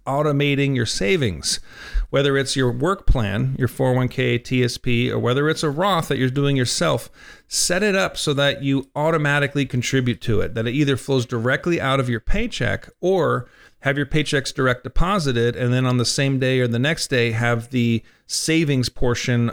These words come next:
automatically withdraw. That way you don't have to physically either write a check or log on to a website and transfer money.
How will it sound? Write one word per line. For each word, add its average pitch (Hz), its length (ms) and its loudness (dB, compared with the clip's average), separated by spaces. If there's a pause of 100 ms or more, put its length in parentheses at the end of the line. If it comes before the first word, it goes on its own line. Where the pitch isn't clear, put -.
automatically 123 640 0
withdraw. 113 460 0
That 117 180 -2
way 160 80 0
you 170 120 2
don't 151 180 -2
have 139 160 -2
to 123 80 -10
physically 139 600 0
either 131 220 2
write 120 220 0
a 120 40 -6
check 185 440 0 (100)
or 127 400 0
log 139 320 0
on 135 160 2
to 131 100 2
a 120 60 0
website 135 360 0
and 117 120 -6
transfer 123 420 -2
money. 139 440 0